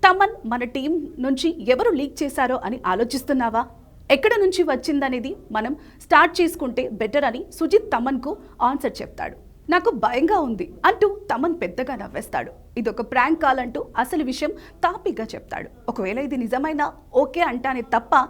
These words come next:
అంతకు మించి ఏముండదు" అని సుజిత్ కూల్గా చెప్తాడు. వెంటనే తమన్, "అసలు ఆ సాంగ్ని ఎలా బయటకు రానిస్తా బ్రో? లీక్ అవ్వకుండా లాక్ వేసి పెట్టాను" అంటాడు తమన్.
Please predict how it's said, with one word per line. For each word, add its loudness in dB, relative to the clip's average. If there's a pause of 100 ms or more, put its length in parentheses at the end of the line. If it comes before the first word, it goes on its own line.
(260)
అంతకు 2
మించి 0
ఏముండదు" 0
అని -4
సుజిత్ -6
కూల్గా -6
చెప్తాడు. -12 (220)
వెంటనే -4 (420)
తమన్, 4
"అసలు 0
ఆ 0
సాంగ్ని -2
ఎలా -2
బయటకు -4
రానిస్తా -4
బ్రో? 2 (500)
లీక్ 0
అవ్వకుండా 0
లాక్ 0
వేసి -2
పెట్టాను" -4
అంటాడు -2
తమన్. 0